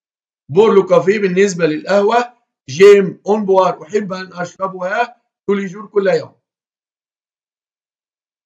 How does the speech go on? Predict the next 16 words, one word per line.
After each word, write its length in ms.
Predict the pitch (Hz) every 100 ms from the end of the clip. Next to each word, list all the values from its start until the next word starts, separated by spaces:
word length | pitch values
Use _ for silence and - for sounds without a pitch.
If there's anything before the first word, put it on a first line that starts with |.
| -
ما 180 | 190 196
سير 300 | 202 208 190
مها 480 | 190 202 220 226 190
إيم 160 | 202
لومليت، 580 | 190 190 180 180 180 _ _ _ _ 214
أختي 260 | 208 180
مها 200 | 180 214
تحب 340 | 214 - 202 185
الأومليت 440 | 175 180 175 170 _ _ _ 147
اللي 100 | 185
هي 40 |
العجة. 440 | 175 185 151 123 _ _ _ _ _ _ _ _ -
نهى 260 | 196 214 180
بتقول: 280 | 180 202
"جي 200 | 175 175
سوي 500 | 180 202 226 262 -